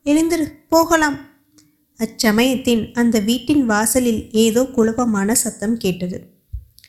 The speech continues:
குரல் ஒலிகளும் கேட்டன. "இதுதானே ஜோசியர் வீடு?" "ஆமாம்,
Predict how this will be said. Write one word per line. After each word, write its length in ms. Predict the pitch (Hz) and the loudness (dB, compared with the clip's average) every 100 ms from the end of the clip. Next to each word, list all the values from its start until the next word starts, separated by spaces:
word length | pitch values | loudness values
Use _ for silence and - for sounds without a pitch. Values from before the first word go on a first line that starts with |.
| _ _ _ _ | _ _ _ _
குரல் 460 | 247 247 277 294 | 2 4 2 0
ஒலிகளும் 540 | 240 220 240 226 208 240 - | 0 0 0 -2 -2 -4 -4
கேட்டன. 340 | 190 185 180 170 - _ _ _ _ _ _ _ _ | -6 -4 -6 -6 -12 _ _ _ _ _ _ _ _
"இதுதானே 500 | - 277 285 302 330 | 0 2 4 2 2
ஜோசியர் 460 | 330 330 320 330 320 | 0 0 0 0 0
வீடு?" 280 | 311 311 320 320 - _ _ _ _ _ _ _ _ _ _ | 0 2 2 0 -8 _ _ _ _ _ _ _ _ _ _
"ஆமாம், 400 | 220 247 247 | 0 2 2